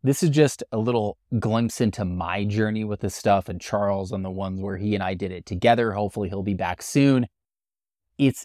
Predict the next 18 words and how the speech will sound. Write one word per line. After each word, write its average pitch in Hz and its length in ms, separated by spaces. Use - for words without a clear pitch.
by 131 300
no 143 240
means 143 300
representative 127 800
of 110 160
everything 131 460
that 110 100
is 104 100
happening 127 420
because 117 280
there's 117 200
a 110 60
whole 165 220
crew 160 340
of 135 140
people 147 340
doing 143 360
such - 500